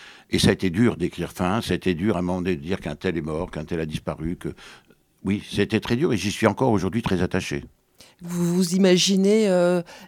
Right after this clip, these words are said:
Speaker 2: écrire, euh, pas une suite forcément, mais sur ce sujet-là, euh, vous avez des idées, euh,
Speaker 1: Oui.
Speaker 2: d'écriture de roman ?
Speaker 1: Oui, j'ai, j'ai, je me suis rendu compte que, en voulant faire un roman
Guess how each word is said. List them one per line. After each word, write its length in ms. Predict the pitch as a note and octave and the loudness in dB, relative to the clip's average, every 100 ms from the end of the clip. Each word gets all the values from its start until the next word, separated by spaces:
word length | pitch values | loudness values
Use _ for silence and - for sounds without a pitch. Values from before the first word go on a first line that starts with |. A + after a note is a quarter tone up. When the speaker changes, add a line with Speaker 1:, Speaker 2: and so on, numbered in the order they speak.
| _ | _
Speaker 2:
écrire, 500 | G3 - - A#3 A3 | 0 2 4 6 8
euh, 180 | F3+ D#3+ - - | 6 6 -2 0
pas 140 | - D#3 | 4 6
une 120 | D#3+ | 4
suite 480 | - - G3 G3 C#3+ | 2 2 -2 0 -2
forcément, 840 | - F#3 - - G#3 F#3+ F3+ B3 - - A3+ | 0 -2 0 2 4 6 6 4 0 -12 0
mais 120 | E3 | 2
sur 240 | - D#4+ - | 4 2 2
ce 180 | A#3 | 2
sujet-là, 760 | A#3+ - A#3 G#3+ G#3 G3 B3+ A3+ | 2 0 2 4 6 6 6 4
euh, 40 | F#3+ - - | 2 -4 -2
vous 160 | F#3 | 2
avez 160 | F#3+ F3+ | 4 4
des 280 | F3+ F3+ F3+ | 4 2 2
idées, 320 | E3+ G#3 G3+ | 2 4 4
euh, 40 | |
Speaker 1:
Oui. 100 | F3 | 4
Speaker 2:
d'écriture 480 | F3+ - G#3 - G#3+ | 2 0 -4 0 4
de 80 | G3 | 4
roman ? 440 | F#3 F#3 F3+ A3 _ | 4 4 4 0 _
Speaker 1:
Oui, 340 | - F2+ D2 C#2+ | -2 0 0 -4
j'ai, 260 | - - A2 | -6 -4 -4
j'ai, 380 | - A2+ A2+ A2 - - - - | 2 4 4 2 -4 -20 -20 -6
je 60 | G#2 | -2
me 60 | |
suis 120 | A#2+ | 2
rendu 200 | C#3 C#3 | 2 2
compte 280 | C3+ E3 E3 | 4 2 2
que, 380 | - A#2+ G2+ - - - | 4 4 4 0 -16 -6
en 100 | A2+ | -2
voulant 260 | G2+ B2+ B2 | 2 4 4
faire 220 | C#3 A#2 | 2 2
un 80 | G2 | 2
roman 420 | E2+ A#2 B2 B2+ | 0 2 4 2